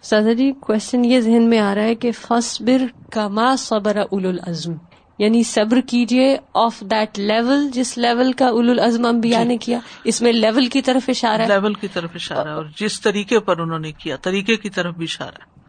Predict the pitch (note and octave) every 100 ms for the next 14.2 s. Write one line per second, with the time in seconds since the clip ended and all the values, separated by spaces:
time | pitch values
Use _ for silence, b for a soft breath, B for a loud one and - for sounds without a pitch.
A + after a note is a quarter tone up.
0 | b b b b - B3+ B3 A#3+ A#3+ A#3+
1 | B3 B3+ A#3 B3+ B3 A#3+ A3+ A#3+ B3+ A#3+
2 | - C4 G#3+ A#3 A#3+ G#3+ - _ - A3
3 | A#3+ A#3 A3+ G#3+ G3+ G3 b b b _
4 | G#3 G#3 G#3 A#3 A#3 A#3 A3 A3+ G#3+ G#3+
5 | - G#3+ - A3+ G#3 G#3 G#3 G#3+ G#3+ G#3+
6 | A3+ A3 A3 G#3+ B3 A#3 B3 - A#3+ A3+
7 | G#3+ A3+ A#3 A#3 B3 A#3 A#3 A3+ A3+ A3+
8 | A#3 G#3+ G3 G3+ F#3 - - A3+ A#3+ B3
9 | A3 A#3+ - C4+ C4 A#3 A3 G#3+ G#3 G3+
10 | G3+ A3+ G#3+ B3 B3 A3+ A3 G#3 G#3+ A3
11 | F3+ E3+ F#3 F3 F3 B B B B B
12 | B3 A#3 A#3 A#3+ A#3+ A3 A3+ A#3 A3+ A3+
13 | A#3 F3+ A3+ A3+ A3+ A#3+ A#3+ G3 C4 C4
14 | F#3+